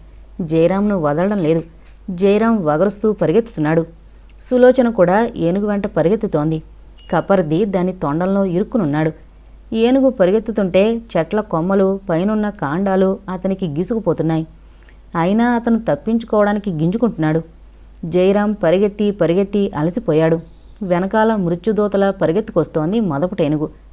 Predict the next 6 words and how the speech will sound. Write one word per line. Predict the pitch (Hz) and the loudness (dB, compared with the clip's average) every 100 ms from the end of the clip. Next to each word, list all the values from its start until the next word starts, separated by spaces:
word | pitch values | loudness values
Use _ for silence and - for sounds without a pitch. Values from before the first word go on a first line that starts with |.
| - - - - 226 | -20 -20 -20 -14 -2
దాని | 240 240 233 - | 2 2 0 0
చేతికి | 208 233 247 233 | 2 2 0 -2
చిక్కితే | 208 185 175 220 | -2 0 2 2
జరిగేదేమిటో | 170 160 180 196 190 180 190 185 | 2 2 2 0 0 0 0 0
అతనికి | 165 165 170 | -4 -4 -4
తెలుసు. | 156 156 156 180 | -4 -4 -4 -4